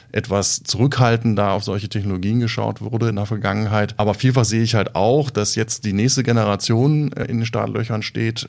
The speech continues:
Äh, da erlebe ich halt, dass die neue Generation in diesen Unternehmen, äh, da, diesen Ding viel aufgeschlossener ist und einfach erkennt, welches Potenzial darin besteht in der Vernetzung von Dingen, von I O T, übrigens jetzt auch als nächstes Schlagwort, was ja jetzt gerade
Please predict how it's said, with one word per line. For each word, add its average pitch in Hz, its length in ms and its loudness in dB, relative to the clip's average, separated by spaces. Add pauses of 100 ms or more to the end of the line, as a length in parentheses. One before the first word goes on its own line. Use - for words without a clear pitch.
Äh, 120 140 -2
da 107 140 2
erlebe 120 420 4
ich 123 160 2
halt, 117 180 2
dass 113 120 2
die 101 100 -2
neue 120 260 4
Generation 104 680 0
in 107 120 0
diesen 104 180 -4
Unternehmen, 101 720 -2
äh, 98 280 -4
da, 95 200 -4
diesen 104 300 -2
Ding 104 120 -2
viel 127 260 -4
aufgeschlossener 90 680 -4
ist 107 240 -4
und 110 100 2
einfach - 300 0
erkennt, 107 580 2
welches 95 220 -2
Potenzial 104 600 0
darin 90 260 -2
besteht 90 420 -6
in 92 80 -4
der 87 80 -4
Vernetzung 95 640 -2
von 95 420 0 (400)
Dingen, 110 460 4
von 107 240 0
I 92 140 2
O 90 80 -2
T, 107 260 2
übrigens 110 400 2
jetzt 104 220 0
auch 104 340 2
als - 380 -2
nächstes 107 420 0
Schlagwort, 113 580 -2
was 101 140 -2
ja 95 100 -6
jetzt 92 200 -6
gerade 95 340 -2